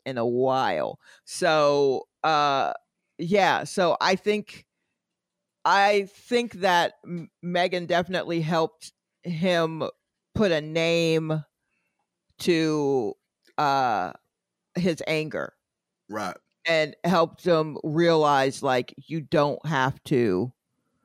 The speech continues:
Speaker 1: be in this just 'cause the rest of them are in it. And I'm sure his family is probably mad, like, "Hey, man, this is just how it is. You just have to suck it up." <laughs> And it's like,
Speaker 2: Right.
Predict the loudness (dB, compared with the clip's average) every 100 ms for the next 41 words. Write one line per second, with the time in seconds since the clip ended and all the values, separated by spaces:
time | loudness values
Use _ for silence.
0 | _ -4 0 2 2 2 -2 -6 -4 -4
1 | -2 -2 -2 -2 0 -2 -2 -4 -4 -4
2 | -6 -8 -8 -14 -16 _ -14 -2 2 2
3 | 4 6 6 6 4 0 2 2 4 2
4 | 4 4 4 4 2 0 2 0 0 0
5 | 0 2 0 0 -2 -2 -4 -2 -2 2
6 | 2 2 2 2 0 -2 -4 -4 0 0
7 | 0 -4 -2 0 0 0 0 0 -2 -2
8 | 2 2 4 4 2